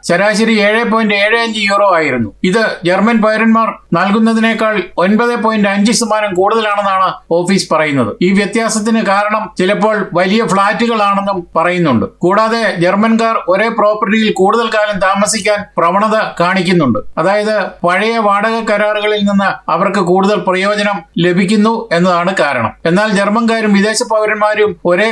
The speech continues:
കാലയളവിൽ ഒരു പ്രോപ്പർട്ടി വാടകയ്ക്ക് എടുക്കുമ്പോഴും ഇപ്പോഴും വ്യത്യാസങ്ങൾ ഉണ്ടാകുന്നു എന്നാണ് ഓഫീസ് പറയുന്നത്. ഇസ്ലാമിസ്റ്റുകളും ഇടതുപക്ഷ തീവ്രവാദികളും ഒന്നിക്കുന്നതായി ജർമ്മനിയിലെ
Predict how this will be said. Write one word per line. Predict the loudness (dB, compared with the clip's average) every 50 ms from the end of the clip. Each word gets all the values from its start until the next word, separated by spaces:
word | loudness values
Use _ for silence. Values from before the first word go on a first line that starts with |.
| 0
കാലയളവിൽ | 0 0 0 0 0 0 0 0 0 0 0 -2 -2 -2 -2
ഒരു | -2 0 0 0
പ്രോപ്പർട്ടി | 0 0 0 0 -2 -2 -2 -2 0 0
വാടകയ്ക്ക് | 0 0 0 0 -2 -2 -2 -2
എടുക്കുമ്പോഴും | -4 -4 -2 0 0 0 2 2 0 0 -2 -2 _ -4 -4
ഇപ്പോഴും | -2 0 0 0 0 2 2 2 2
വ്യത്യാസങ്ങൾ | 2 0 0 0 0 0 0 0 0 0 -2 -4 -6 -6 -2 0
ഉണ്ടാകുന്നു | 2 2 2 2 2 2 2 2 2 2 2 2
എന്നാണ് | 2 2 2 2 0 0 -2 -4 -4 -2 0 0
ഓഫീസ് | 0 2 0 0 0 0 -2 -2
പറയുന്നത്. | -2 0 0 0 0 0 0 -2 -4 -6 -6 -4 0 2 4 6 6 6 6 4 2 0 -4 -2 0 0
ഇസ്ലാമിസ്റ്റുകളും | 0 0 2 2 2 2 2 2 0 0 0 0 0 0 -2 -2 -4 -4 -4 -2
ഇടതുപക്ഷ | -2 0 0 0 0 0 0 0 -2 0 0
തീവ്രവാദികളും | 2 2 2 2 2 2 2 0 0 0 0 0 0 -2 -2 -4 -4 -2 2
ഒന്നിക്കുന്നതായി | 4 4 4 2 2 2 2 2 2 2 2 0 0 0 0 0 0 0
ജർമ്മനിയിലെ | 0 0 2 2 2 2 2 0 0 0 0